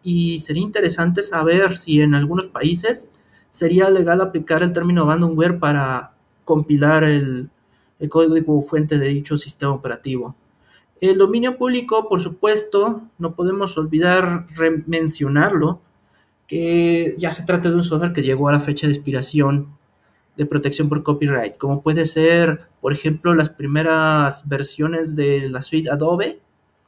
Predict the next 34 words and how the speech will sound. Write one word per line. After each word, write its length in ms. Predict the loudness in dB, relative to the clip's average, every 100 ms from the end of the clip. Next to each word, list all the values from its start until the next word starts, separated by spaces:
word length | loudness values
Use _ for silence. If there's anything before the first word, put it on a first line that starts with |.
| _ _ _ _ _ _
de, 640 | -4 0 4 4 4 4 2
si 140 | -2
no 80 | -4
me 80 | -2
recuerdo, 580 | -2 -2 0 2 2 0
Photoshop, 600 | -2 -4 -2 -4 -4 -4
la 140 | -4
primera 300 | -4 -2 0
versión 500 | -2 -4 -4 -4 -4
ya, 600 | -4 0 2 0 -2 -8 _ _ _ _ _
ya 180 | -4 -4
cayó 340 | -2 -2 0
en 120 | 0 0
dominio 360 | 0 0 -2
público 360 | 0 0 -2 -4
en 80 | -2
ciertos 280 | -6 -8
países. 540 | -10 -2 -2 0 -2 -2
Sin 160 | -2
embargo, 600 | 2 4 2 2 2 2 -2 -14 _ _
no 140 | 0
estoy 240 | 0 2 2
seguro 340 | 2 2 2
si 140 | 0 -2
ya 100 | -2
se 120 | -4
publicó 400 | -4 -4 -2 -4
el 100 | 0
código 240 | 0 -2
fuente, 340 | -2 -8 -6 -6
tengo 260 | -4 -2
entendido 460 | 0 -2 -2 -2 -4
que 100 | -6
no. 260 | -6 -8